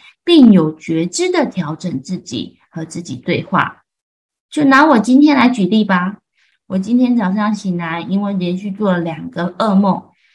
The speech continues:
我的心情其实不太好。就算我在处理完公司的邮件后，我静不下心来，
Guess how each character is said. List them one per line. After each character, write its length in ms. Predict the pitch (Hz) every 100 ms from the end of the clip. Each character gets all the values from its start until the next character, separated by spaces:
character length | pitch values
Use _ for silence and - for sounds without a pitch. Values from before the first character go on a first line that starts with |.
| _
我 140 | - 180
的 100 | 185
心 260 | - 202
情 220 | 202 185
其 160 | 175 180
实 140 | 180
不 240 | 185 - -
太 200 | 233 185
好。 360 | 156 - - _ _ _ _ _
就 160 | 370
算 240 | 359 339 277
我 100 | 185
在 200 | 226 208
处 240 | - 202
理 160 | 202 185
完 280 | 170 160 175
公 220 | 196 208
司 180 | - 208
的 140 | 190
邮 180 | 160 160
件 300 | 214 196 190
后， 340 | 202 - _ _ _ _
我 120 | 170
静 240 | 180 247
不 100 | 185
下 280 | 175 240 190
心 320 | 185 - 185
来， 380 | 170 139 - -